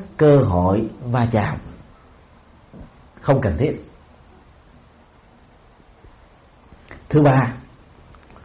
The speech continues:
là hiểu để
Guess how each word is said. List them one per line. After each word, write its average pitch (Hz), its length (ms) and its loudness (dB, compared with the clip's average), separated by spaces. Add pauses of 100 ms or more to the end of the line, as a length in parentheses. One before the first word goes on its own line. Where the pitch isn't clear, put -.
(1000)
là 101 540 0
hiểu 110 340 2 (720)
để 107 340 0